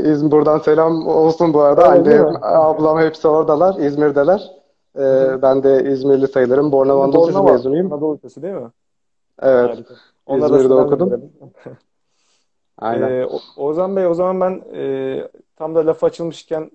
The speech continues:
Speaker 2: e, ilk sorumu şöyle başlatayım. E, yani sizi a-, açıkçası az çok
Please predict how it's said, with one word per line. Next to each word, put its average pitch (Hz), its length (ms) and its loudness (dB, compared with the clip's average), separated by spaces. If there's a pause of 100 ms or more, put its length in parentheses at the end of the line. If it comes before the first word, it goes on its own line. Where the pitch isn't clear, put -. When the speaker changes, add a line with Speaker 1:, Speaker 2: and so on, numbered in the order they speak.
(100)
Speaker 2:
e, 135 500 -12
ilk 151 200 -14
sorumu 156 340 -8
şöyle 147 460 -4
başlatayım. 135 580 -8 (140)
E, - 100 -16 (380)
yani 143 520 -8
sizi 151 300 -6
a-, 160 180 0
açıkçası 156 440 -12
az 151 160 -6
çok 156 140 -10